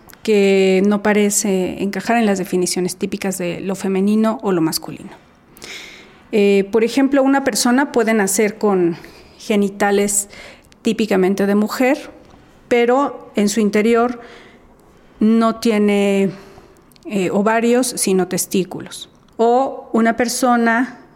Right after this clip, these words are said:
puede nacer con genitales que tienen formas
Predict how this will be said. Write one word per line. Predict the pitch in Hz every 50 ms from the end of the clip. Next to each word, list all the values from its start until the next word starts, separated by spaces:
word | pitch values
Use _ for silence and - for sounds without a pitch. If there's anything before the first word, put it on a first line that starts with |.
| - - - -
puede | - 233 220 208 226
nacer | 226 214 202 202 - 226 208 208 208
con | - 214 214 214 208
genitales | 208 - 220 202 202 202 196 - - 220 208 208 208 202 214 220 - - - - - - - - - - -
que | - 214
tienen | 214 - 233 226 226 233 233 233
formas | 233 - - 262 247 240 233 220 226 220 214 220 - - -